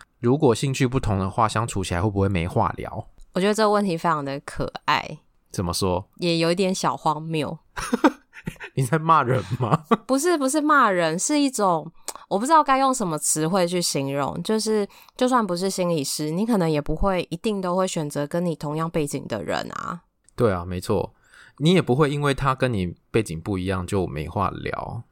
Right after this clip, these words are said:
Speaker 1: 吧？
Speaker 2: 因为背景不一样没话聊，那就会有一点辛苦，因为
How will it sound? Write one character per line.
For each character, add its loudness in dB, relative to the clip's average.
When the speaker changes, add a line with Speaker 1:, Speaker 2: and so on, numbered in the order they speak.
Speaker 1:
吧？ -6
Speaker 2:
因 -2
为 2
背 2
景 0
不 0
一 2
样 0
没 0
话 0
聊， -8
那 0
就 2
会 0
有 2
一 2
点 2
辛 -2
苦， -8
因 2
为 2